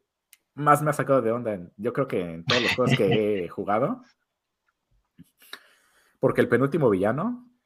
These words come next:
Speaker 1: creo que se llama El Rey, creo que sí es de King nada más,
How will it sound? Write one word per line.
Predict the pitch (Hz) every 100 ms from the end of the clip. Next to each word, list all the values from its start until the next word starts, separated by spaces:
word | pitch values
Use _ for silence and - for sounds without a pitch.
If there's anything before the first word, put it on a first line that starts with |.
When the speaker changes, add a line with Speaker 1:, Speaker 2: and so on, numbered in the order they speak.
| _ -
Speaker 1:
creo | 123
que | 123 123
se | - 98
llama | 104 104
El | 82
Rey, | - 87 202 - _ _ _ _ _ _ _ -
creo | 123
que | -
sí | 123
es |
de | 113 -
King | - 120
nada | 107 90
más, | 147 -